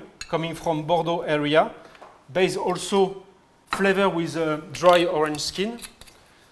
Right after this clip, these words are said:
Then, because I want it really citrus, and this is one of my favorite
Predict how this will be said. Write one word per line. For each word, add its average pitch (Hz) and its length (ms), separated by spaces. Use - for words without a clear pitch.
Then, 196 240
because 185 300
I 196 60
want 196 280
it - 260
really 196 360
citrus, 196 640
and 131 120
this 151 200
is 156 100
one 160 160
of 143 160
my 151 180
favorite 143 540